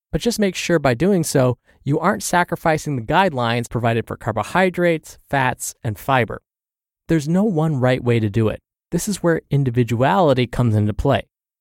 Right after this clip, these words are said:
Make the diet fit for you. Third, when and how many times should you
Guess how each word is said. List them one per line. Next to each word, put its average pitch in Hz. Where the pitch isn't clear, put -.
Make 151
the 202
diet 147
fit -
for -
you. 110
Third, 139
when 190
and 254
how 180
many 190
times 131
should 110
you 123